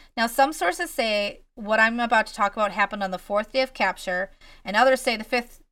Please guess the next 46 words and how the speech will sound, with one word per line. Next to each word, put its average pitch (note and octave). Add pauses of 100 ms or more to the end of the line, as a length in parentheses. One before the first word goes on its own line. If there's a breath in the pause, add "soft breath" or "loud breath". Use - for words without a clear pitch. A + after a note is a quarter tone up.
day. F3+ (280 soft breath)
But B3+
regardless, B3
after A3
days G#3
of B3+
torture, G3 (400 soft breath)
Christopher D4+
found B3
a C4
way G#3
to -
escape, F#3
and G3+
he A3
went G#3
for E3
it. - (560)
Robert B3+
had D4+
finished B3
his D#4+
torture A3
and G3+
left G3
the A#3
house G3+
for F#3+
work. F3+ (360)
What G#3
he A#3+
didn't G3+
realize A3
was F3+
that G3
he A3
had F#3+
left G3+
a G#3+
box G3+
of B3+
matches G#3
within F#3
Chris-, - (140)
Christopher's G#3
reach. -